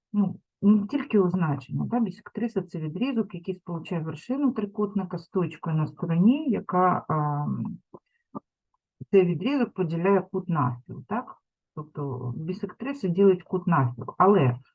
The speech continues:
крім того, бісектриса, ще ми в восьмому класі це вчили, поділяє від-, е,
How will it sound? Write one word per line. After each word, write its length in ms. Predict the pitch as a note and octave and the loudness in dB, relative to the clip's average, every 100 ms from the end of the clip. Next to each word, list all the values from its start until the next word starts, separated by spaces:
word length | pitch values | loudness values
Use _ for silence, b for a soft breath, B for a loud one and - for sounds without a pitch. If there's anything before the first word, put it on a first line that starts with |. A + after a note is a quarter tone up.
| _ _ | _ _
крім 340 | - A3 G#3+ F#3+ _ | 2 6 6 4 _
того, 400 | B3 F#4 F4 G3 | 4 6 8 6
бісектриса, 840 | F3+ - F#3+ - G#3 C#4 D4+ G3+ | 2 -2 -6 -4 -2 -2 2 2
ще 200 | F#3 F#3+ | 2 4
ми 140 | F3+ F#3 | 4 4
в 40 | |
восьмому 600 | F3 F#3 E3+ E3 D#3 C#3 | 4 4 4 0 0 -2
класі 380 | D3 C3+ B2 - | -2 -2 -2 -6
це 160 | - | -10
вчили, 440 | G3 _ A3+ A#3+ B3+ b b b _ _ | -12 _ -6 -6 -8 b b b _ _
поділяє 640 | G3 F3+ G3 G#3+ G3 F3 | 2 4 6 6 6 4
від-, 240 | D#3 F3 - | -2 -4 -2
е, 360 | E3+ D#3+ D#3 | 0 0 -4